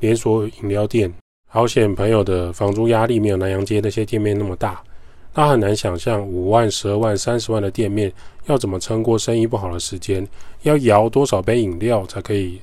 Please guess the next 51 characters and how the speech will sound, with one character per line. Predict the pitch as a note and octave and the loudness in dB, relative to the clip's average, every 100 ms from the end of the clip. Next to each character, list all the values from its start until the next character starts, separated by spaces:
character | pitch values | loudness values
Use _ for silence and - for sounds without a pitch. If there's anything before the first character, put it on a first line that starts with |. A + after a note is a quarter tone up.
| - | -12
撑 | - A2+ A2 | -4 -2 -2
起 | - | -6
这 | F2+ G#2+ | -8 -6
个 | G2 | -2
店 | A2+ F#2+ | -2 -2
租 | - G2 | -4 -8
金 | - F#2+ | -6 -4
呢？ | F#2 F2+ - - - - - - - | -6 -8 -12 -14 -14 -18 -18 -18 -2
当 | C#3+ | 2
有 | C3+ | 4
店 | G#2+ C#3 | 4 2
租 | A#2 B2+ | 4 2
压 | A#2+ A2+ | 2 2
力、 | A#2+ | 0
人 | A2+ G2+ | 0 0
事 | F#2+ A#2+ | -2 -6
成 | - F#2+ | -4 -6
本， | F#2 F2 - - | -6 -6 -8 -4
他 | A#2+ | -4
自 | A2+ | 0
己 | C3+ | 0
最 | G#2 B2 | 2 2
有 | G#2+ | 2
感 | G2 F2 | 0 -4
觉 | - | -6
的 | F#2 | -6
是 | F2 | -6
店 | G#2 A2+ G2+ | -6 -2 -2
租。 | F2+ F#2+ F2+ - - - - - - - - - - | -4 -8 -8 -8 -10 -12 -16 -18 -20 -20 -20 -20 -16
很 | - G#2 | -4 2
多 | C#3+ | 4
人 | D3 | 6
会 | B2+ C3+ | 6 2
说 | - B2 | 2 2
每 | A#2+ G2+ | 4 2
年 | F#2 | 2
的 | G2 | 0
基 | - A#2+ | -2 -2
本 | G2+ | -2
薪 | - A2 | -2 -4
资 | - A2 | -4 -4
拉 | G2+ | -2
高， | G#2 G2+ G2+ | -2 0 0
导 | - E2+ | -2 -4
致 | B2+ | 0
人 | A#2 F#2 | 2 0
事 | C3+ | -2
成 | A#2 - | -4 -4
本 | G2+ F#2 | -6 -6
提 | - F#2+ | -8 -8
高。 | - F#2 | -6 -6